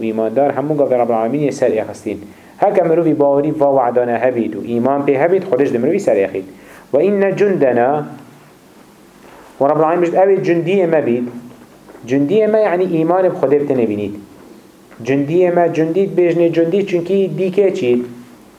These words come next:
دی اوامر سید خود چید. هنده خلاص وقت من رو چون ناف عسکری دا، تیویا دی که بچی؟ دی اوامر مازن خود چید.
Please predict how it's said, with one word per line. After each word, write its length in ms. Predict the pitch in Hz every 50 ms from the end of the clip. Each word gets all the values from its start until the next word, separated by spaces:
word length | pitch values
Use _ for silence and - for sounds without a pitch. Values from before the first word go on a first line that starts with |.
| - - 131
دی 120 | 151 180
اوامر 380 | 180 175 170 165 165 165 160 156
سید 360 | 151 - 151 147 147 147 131
خود 200 | 123 127 127 -
چید. 220 | - - - - - - - - - - - - - - - - - - - - - - - -
هنده 160 | 190 175 143
خلاص 340 | 117 120 139 165 143 123 131
وقت 180 | 120 113 -
من 100 | 127 135
رو 60 | 131 127
چون 180 | - - 202
ناف 260 | 196 190 185 180 185
عسکری 480 | 160 151 147 147 - - 143 135 135 123
دا، 300 | 117 127 147 175 196 185 - - - - -
تیویا 220 | - 143 151 170 165
دی 120 | 170 185
که 180 | - 190 196 175
بچی؟ 360 | - - - 127 127 - - - - - - -
دی 120 | 131 165 180
اوامر 380 | 170 160 156 151 156 156 151
مازن 340 | 147 139 139 135 131 123 135
خود 200 | 123 127 113 104
چید. 160 | - 104 92